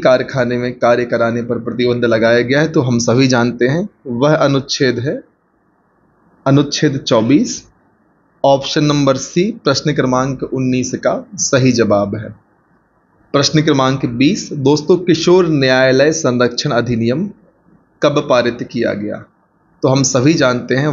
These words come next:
वर्ष दो हज़ार में किशोर न्यायालय संरक्षण अधिनियम पारित किया गया। ऑप्शन नंबर डी, प्रश्न क्रमांक बीस का सही जवाब है।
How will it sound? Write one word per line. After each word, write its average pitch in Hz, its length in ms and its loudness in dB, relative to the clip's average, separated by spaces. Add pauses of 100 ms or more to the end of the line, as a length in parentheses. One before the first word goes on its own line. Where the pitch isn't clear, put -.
वर्ष 135 300 0
दो 120 180 2
हज़ार 110 380 2
में 127 180 -4 (1700)
किशोर 165 440 2
न्यायालय 127 600 2
संरक्षण 123 540 -2
अधिनियम 120 460 -2
पारित 117 360 0
किया 131 180 4
गया। 147 240 4
ऑप्शन 120 400 0
नंबर 120 380 0 (100)
डी, 135 240 2 (720)
प्रश्न 185 320 0
क्रमांक 139 500 0
बीस 123 300 -2
का 123 140 0
सही 117 260 0
जवाब 104 400 -2
है। 110 120 -8